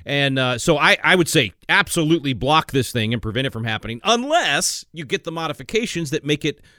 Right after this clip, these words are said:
more reasonable. And the modifications I'm proposing are, it just, it doesn't kick in until there's another presidential election. So after the election of twenty twenty-four, then in twenty twenty-five, whoever wins that election would get to appoint, uh, a new Supreme Court justice that would take Tho-,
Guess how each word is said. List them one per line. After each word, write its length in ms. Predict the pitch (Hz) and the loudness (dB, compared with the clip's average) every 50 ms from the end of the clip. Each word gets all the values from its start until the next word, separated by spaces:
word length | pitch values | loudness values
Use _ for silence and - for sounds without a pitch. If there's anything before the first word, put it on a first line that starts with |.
| _ | _
more 240 | - 139 143 139 131 | -2 0 2 2 2
reasonable. 720 | 110 120 147 165 160 131 113 123 117 101 110 107 113 110 - _ _ - - | 2 2 2 4 4 2 2 0 0 2 2 2 2 0 -4 _ _ -20 -12
And 100 | - 113 | -10 -6
the 40 | 117 | -4
modifications 600 | 117 120 120 117 98 104 - 131 120 95 104 98 | -2 -2 -2 -2 -4 -4 -4 -4 -4 -4 -4 -2
I'm 160 | 113 127 131 | -2 -2 -2
proposing 480 | 110 117 101 92 117 113 110 92 110 107 | -2 -4 -4 -2 -2 -2 -2 -2 -4 -6
are, 180 | 101 101 110 107 | -4 -6 -6 -6
it 100 | 127 123 | -6 -4
just, 200 | 123 127 - - | -4 -4 -6 -6
it 200 | - 123 117 - | -6 -8 -6 -2
doesn't 280 | 110 143 135 117 117 - | 2 2 2 2 0 -4
kick 220 | - 131 110 - | -4 -6 -4 -2
in 160 | 156 175 165 123 | -2 -2 -2 -2
until 220 | 110 107 123 113 | -2 -2 -2 -2
there's 140 | 110 101 95 | -2 -2 -2
another 180 | 110 110 104 | -4 -4 -4
presidential 440 | 90 - 110 104 92 98 90 - 92 | -4 -4 -6 -4 -4 -6 -8 -6 -6
election. 340 | 90 107 120 110 - - 82 | -4 -2 -4 -4 -4 -10 -14
So 120 | - 98 - - | -14 -14 -6 -2
after 300 | 139 147 147 - - 131 | -2 -2 0 0 -4 -2
the 120 | 123 123 | -2 -2
election 320 | 117 113 117 117 - - | -2 -2 -4 -6 -6 -10
of 60 | 104 - | -12 -8
twenty 200 | - 113 107 87 | -8 -8 -8 -8
twenty-four, 500 | - 101 92 87 - 208 247 233 220 _ _ _ _ _ _ _ _ - | -8 -10 -10 -2 2 4 4 4 2 _ _ _ _ _ _ _ _ -8
then 120 | - 120 | -6 -6
in 80 | 110 98 | -6 -6
twenty 220 | - - 127 120 | -8 -8 -6 -6
twenty-five, 720 | 110 - - 117 107 87 - - 160 175 175 175 175 175 - - - _ - | -6 -8 -8 -8 -8 -8 -8 -6 -2 0 2 2 2 0 -2 -6 -20 _ -6
whoever 280 | - 117 107 92 107 | -4 -4 -4 -2 -4
wins 220 | 101 110 127 131 107 | -2 -2 -2 -2 0
that 260 | 131 135 131 127 - _ _ _ _ _ - | 0 -2 -2 -2 -6 _ _ _ _ _ -10
election 480 | 101 104 120 131 - - 139 135 123 | -6 -4 -4 -4 -4 -4 -6 -4 -4
would 120 | 117 110 90 | -4 -4 -4
get 160 | 107 107 90 | -6 -8 -6
to 100 | - 104 | -6 -6
appoint, 420 | 90 85 - 117 120 120 117 - - - _ _ _ _ _ _ - | -6 -6 -6 -4 -4 -4 -4 -6 -10 -20 _ _ _ _ _ _ -10
uh, 220 | 113 110 107 107 - | -8 -6 -6 -6 -6
a 80 | 117 117 | -6 -6
new 160 | 113 117 123 | -4 -2 -4
Supreme 320 | 117 - - - 127 120 107 | -4 -4 -6 -4 -4 -4 -4
Court 180 | - 113 104 | -4 -6 -4
justice 400 | 90 110 143 165 - - 208 196 - | -2 -2 -2 -2 -2 -4 -6 -6 -4
that 120 | - 110 | -6 -6
would 120 | 90 95 - | -6 -6 -6
take 200 | - 123 110 - | -6 -6 -6 -4
Tho-, 160 | 131 117 | -8 -8